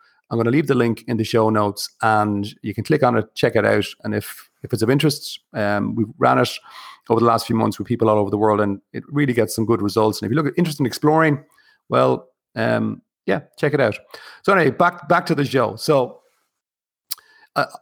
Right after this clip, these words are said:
what I did come across there recently was a video with some really renowned,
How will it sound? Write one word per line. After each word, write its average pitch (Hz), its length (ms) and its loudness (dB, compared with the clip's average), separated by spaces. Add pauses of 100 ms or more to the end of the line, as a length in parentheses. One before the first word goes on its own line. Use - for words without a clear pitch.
what 143 300 0
I 156 60 4
did 160 160 0
come 247 120 2
across 151 300 2
there 131 120 0
recently 127 320 -4
was 117 400 0
a 127 40 -6
video 147 320 4
with 120 200 2
some 113 400 -2
really 170 240 0
renowned, 127 520 0